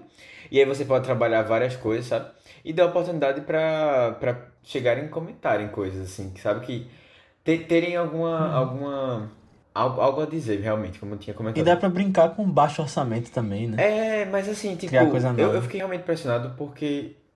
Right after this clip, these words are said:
Speaker 1: você consegue fazer relações com o terror, com várias coisas, vários problemas na sociedade, sabe?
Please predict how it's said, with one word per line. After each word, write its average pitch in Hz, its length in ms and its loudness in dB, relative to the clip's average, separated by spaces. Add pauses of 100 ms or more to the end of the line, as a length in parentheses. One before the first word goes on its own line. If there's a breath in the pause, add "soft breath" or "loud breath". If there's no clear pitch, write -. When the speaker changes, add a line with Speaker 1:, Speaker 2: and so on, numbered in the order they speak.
Speaker 1:
você 127 460 0
consegue 127 480 0
fazer 113 300 0
relações 101 960 -2 (420)
com 135 240 0
o 156 40 -2
terror, 110 520 0 (640 soft breath)
com 127 160 0
várias 123 320 4
coisas, 120 320 -2
vários 117 280 2
problemas 127 300 0
na 123 100 0
sociedade, 123 540 -4
sabe? - 240 0